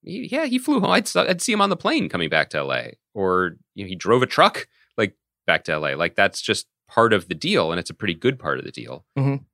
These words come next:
Speaker 1: if you're not carrying the whole thing. So I keep saying the word, but that, that's the vibe I'm getting, is that it's just kind of, it, people thought this could happen. They were afraid of it happening, but it's chilling.
Speaker 2: Well, it'll be really, it'll be fascinating to see where we are next year, not only on a,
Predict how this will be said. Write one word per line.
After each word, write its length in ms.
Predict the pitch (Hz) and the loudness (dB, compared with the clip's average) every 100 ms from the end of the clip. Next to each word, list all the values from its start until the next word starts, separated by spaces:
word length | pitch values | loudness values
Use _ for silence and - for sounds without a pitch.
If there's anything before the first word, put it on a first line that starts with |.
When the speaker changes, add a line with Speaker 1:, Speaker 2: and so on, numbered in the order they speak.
| _ | _
Speaker 1:
if 140 | - - | -10 -4
you're 100 | 78 | -4
not 320 | 73 69 64 _ _ _ | -2 -4 -6 _ _ _
carrying 300 | 85 76 71 | -6 -6 -6
the 80 | 69 | -8
whole 140 | 73 | -10
thing. 340 | - 127 69 | -6 -4 -4
So 500 | - - 101 90 85 - _ _ _ _ _ _ _ _ _ _ _ _ _ _ _ | -4 4 6 6 2 -6 _ _ _ _ _ _ _ _ _ _ _ _ _ _ _
I 80 | 101 | 0
keep 200 | 107 123 | 0 -2
saying 180 | - 107 | 0 2
the 40 | |
word, 160 | 101 87 | 2 0
but 100 | 76 | 2
that, 180 | 85 76 | 0 2
that's 240 | 85 - | 0 0
the 100 | - | -4
vibe 260 | 80 78 73 | 0 0 0
I'm 120 | 69 | -4
getting, 240 | 71 65 | -4 -6
is 140 | 65 - | -10 -20
that 80 | 78 | -16
it's 80 | |
just 180 | - - | -12 -12
kind 140 | - 71 | -8 -10
of, 120 | - - | -8 -10
it, 140 | 92 | -2
people 240 | 123 120 | 0 0
thought 360 | - 95 101 - _ _ _ _ _ _ _ - | 4 4 4 2 _ _ _ _ _ _ _ -6
this 180 | 120 | -6
could 220 | - 135 123 | -4 -4 0
happen. 380 | 131 127 135 | 2 2 0
They 100 | 123 | 0
were 80 | 85 | 0
afraid 260 | 80 - 95 | 0 2 2
of 80 | 104 | 2
it 60 | |
happening, 320 | 110 104 117 | -2 -2 -2
but 100 | 92 | -4
it's 140 | 82 - | -6 -8
chilling. 320 | - 73 - - - - - - - | -6 -6 -8 -18 -18 -16 -12 -12 -12
Speaker 2:
Well, 160 | 139 127 | -6 -6
it'll 40 | 123 | 0
be 120 | 139 | 4
really, 340 | 160 156 135 - | 6 6 4 2
it'll 200 | 143 147 | 4 6
be 300 | 139 143 127 - | 6 4 2 -2
fascinating 600 | - 147 165 170 156 139 | 4 6 6 6 6 6
to 80 | 131 | 2
see 160 | - | 2
where 160 | 123 123 | 2 4
we 120 | 117 | 4
are 100 | 117 | 4
next 200 | 113 110 | 2 0
year, 100 | 117 | 0
not 160 | 113 117 | 0 2
only 260 | 117 117 | 2 0
on 140 | 113 113 | 0 -2
a, 160 | 107 | -4